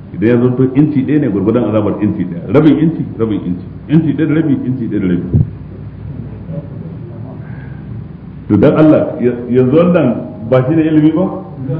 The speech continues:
Wannan shi ne ilimi. Imam Bukhari ya kai matuƙa gaya wajen yi wa al'umma mai nasiha, wajen kawo waɗannan hadisai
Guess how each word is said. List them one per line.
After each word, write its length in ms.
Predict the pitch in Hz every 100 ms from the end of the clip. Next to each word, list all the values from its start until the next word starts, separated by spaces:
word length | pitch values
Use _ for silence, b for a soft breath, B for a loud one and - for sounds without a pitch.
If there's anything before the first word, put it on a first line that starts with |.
| 139 120 - 123
Wannan 320 | 160 208 175
shi 80 | 165
ne 80 | 156
ilimi. 400 | 135 131 117 120
Imam 240 | 117 156 180
Bukhari 420 | 131 - 156 156 160
ya 120 | 160
kai 160 | 170 165
matuƙa 400 | 165 170 165 160
gaya 300 | 165 175 160
wajen 260 | 135 135 147
yi 40 |
wa 180 | 156 147
al'umma 320 | 123 131 135 120
mai 80 | 101 - - - - - -
nasiha, 480 | 110 113 - 151 120
wajen 320 | 113 127 139 135
kawo 400 | 147 151 156 160
waɗannan 400 | 160 147 139 127
hadisai 560 | 113 110 113 143 139